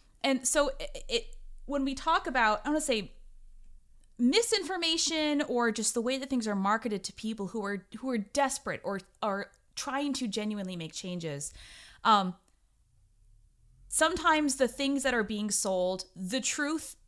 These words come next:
is, is, uh, the underlying thing. Like, there is some truth in this, but you don't need to be sold the thing in order to make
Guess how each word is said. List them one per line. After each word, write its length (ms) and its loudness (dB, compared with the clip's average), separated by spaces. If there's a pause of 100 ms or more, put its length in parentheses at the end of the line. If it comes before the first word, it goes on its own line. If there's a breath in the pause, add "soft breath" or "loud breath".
(200)
is, 240 0 (280)
is, 220 2 (240)
uh, 100 2
the 220 2
underlying 920 2
thing. 440 -4
Like, 180 2
there 160 2
is 100 4
some 160 2
truth 320 0
in 120 -4
this, 400 -6 (680 soft breath)
but 160 4
you 80 0
don't 180 0
need 140 0
to 60 -2
be 180 0
sold 920 2
the 120 -2
thing 520 -2
in 140 -2
order 280 -4
to 180 -4
make 360 -4